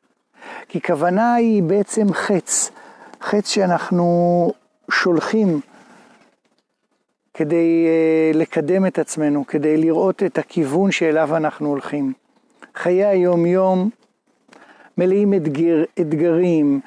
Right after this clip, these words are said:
ודפוסים ויחסים ואין סוף דברים שמתרחשים, שבתוכם אפשר לגמרי, לגמרי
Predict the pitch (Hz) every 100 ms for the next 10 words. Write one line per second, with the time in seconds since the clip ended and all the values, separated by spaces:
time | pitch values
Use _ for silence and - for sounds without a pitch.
0 | - - - 131 175 147 - 202 - -
1 | 202 175 147 139 - - - - 135 143
2 | 180 180 - 165 - 220 202 165 151 -
3 | - - 143 196 254 262 - 247 190 214
4 | 214 226 - 208 180 175 151 151 - 240
5 | 233 202 160 165 - 208 196 - 208 196
6 | 175 156 147 156 214 240 226 190 190 254
7 | 302